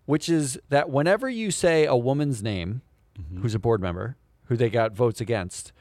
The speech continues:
Speaker 1: they're on, like, four to five board. They're on, like, multiple boards.
Speaker 2: Recycled directors.
Speaker 1: They're recycled directors.
Speaker 2: Yeah.
Speaker 1: So shareholders, what they're doing is saying, "You need to add diversity." Um, they're not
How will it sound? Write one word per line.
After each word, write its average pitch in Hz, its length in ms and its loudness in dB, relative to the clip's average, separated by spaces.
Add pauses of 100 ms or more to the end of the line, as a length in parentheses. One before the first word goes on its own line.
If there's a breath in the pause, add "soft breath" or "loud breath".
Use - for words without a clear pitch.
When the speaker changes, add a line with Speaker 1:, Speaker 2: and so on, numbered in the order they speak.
(540 soft breath)
Speaker 1:
they're 165 300 6
on, 196 180 4
like, 151 160 0
four 147 280 0
to 139 40 0
five 120 520 2
board. 101 280 -4
They're 131 160 2
on, 135 220 2
like, 113 220 -2
multiple 123 320 2
boards. 131 240 4
Speaker 2:
Recycled 117 340 2
directors. 95 840 -2
Speaker 1:
They're 240 100 -2
recycled 247 540 2
directors. - 680 0
Speaker 2:
Yeah. 87 200 0
Speaker 1:
So 214 320 6
shareholders, 262 580 4
what 214 120 4
they're 196 60 -2
doing 190 260 2
is 151 100 2
saying, 151 400 2 (240 loud breath)
"You 165 120 0
need 202 180 2
to 190 120 4
add 165 220 4
diversity." 117 640 -2 (500 soft breath)
Um, 139 420 4
they're 151 240 6
not 185 280 4